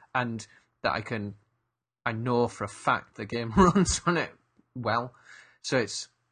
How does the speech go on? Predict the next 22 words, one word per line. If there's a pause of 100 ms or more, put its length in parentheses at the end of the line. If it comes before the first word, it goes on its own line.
(640)
yeah,
so
I
have
that,
and
it's
basically
just
sat
behind
my
monitor, (260)
plugged
in, (720)
most
of
the
time
turned
off,
but,